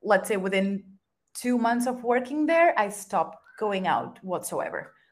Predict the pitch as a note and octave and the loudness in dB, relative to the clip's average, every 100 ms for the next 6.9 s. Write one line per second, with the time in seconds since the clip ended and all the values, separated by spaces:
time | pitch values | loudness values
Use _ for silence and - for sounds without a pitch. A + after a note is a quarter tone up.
0 | _ G3 F#3 G3 F#3+ F#3+ F#3+ G#3+ A3+ G#3+ | _ 2 2 2 -2 4 4 4 -2 -4
1 | G#3 G#3 G#3 G3+ G3+ F#3 F#3 F#3 F3+ F3 | -4 -2 -2 -2 0 2 4 4 2 2
2 | - _ _ _ _ _ F#3 F#3+ F3+ G#3 | -10 _ _ _ _ _ 4 4 4 0
3 | A#3+ G#3 - - - - _ - - F#3 | 2 2 2 0 -20 -20 _ -8 0 0
4 | G3+ D4 C#4 F#3+ F#3+ B3 - - - G3 | 2 0 0 -2 -2 -4 -12 -18 -10 -4
5 | G3+ G#3 G#3+ G3+ G#3 G3 - F#3+ F#3+ F#3+ | -2 -2 -2 -4 -4 -10 -8 -6 -6 -4
6 | G3 F#3 F3 E3+ E3 F3 F#3 F3+ E3+ | -4 -2 -2 -2 -4 -4 -4 -4 -6